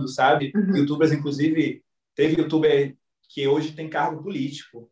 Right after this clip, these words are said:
Speaker 1: sabe? Que já se candidatou à prefeitura, que fez
Speaker 2: Nossa.
Speaker 1: vídeo me atacando. Então, assim,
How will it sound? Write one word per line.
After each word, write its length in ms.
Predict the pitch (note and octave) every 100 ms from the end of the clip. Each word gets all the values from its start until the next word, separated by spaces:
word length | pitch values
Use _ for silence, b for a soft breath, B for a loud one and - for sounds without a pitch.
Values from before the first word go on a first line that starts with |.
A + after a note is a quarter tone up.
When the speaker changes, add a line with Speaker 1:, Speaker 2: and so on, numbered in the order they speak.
| _
Speaker 1:
sabe? 480 | - G#2+ A#2 C3 B2+
Que 320 | - B2 A2+
já 160 | A2 B2+
se 80 | -
candidatou 460 | C#3 C3+ B2 C#3
à 40 | -
prefeitura, 840 | C#3+ D#3+ - C3+ C#3+ D3 A2+ G#2+ - _ _ _
que 260 | - B2+ C3
fez 340 | - C#3+ C#3
Speaker 2:
Nossa. 460 | E3+ D3 C#3+ - -
Speaker 1:
vídeo 260 | C3 C#3+ C#3+
me 40 |
atacando. 760 | C#3 D3 C#3+ B2 C3 C3 A2 - _ _ _
Então, 160 | - C#3
assim, 460 | - D#3 C3+ B2+